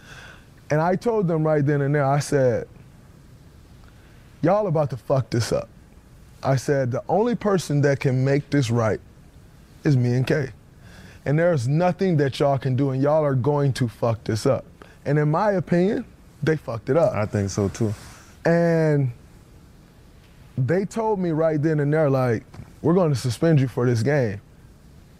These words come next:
Speaker 1: I laughed in their fa-, literally laughed in their face. And Bob said to me, he said, uh, "Wow, that was not the reaction I was looking for and,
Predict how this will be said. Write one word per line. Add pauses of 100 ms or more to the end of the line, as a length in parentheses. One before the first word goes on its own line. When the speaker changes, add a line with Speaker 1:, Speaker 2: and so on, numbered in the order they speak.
(140)
Speaker 1:
I
laughed
in
their
fa-,
literally (120)
laughed
in
their
face. (600)
And
Bob
said
to
me,
he
said,
uh, (840)
"Wow, (1120)
that
was
not
the
reaction
I
was
looking
for
and,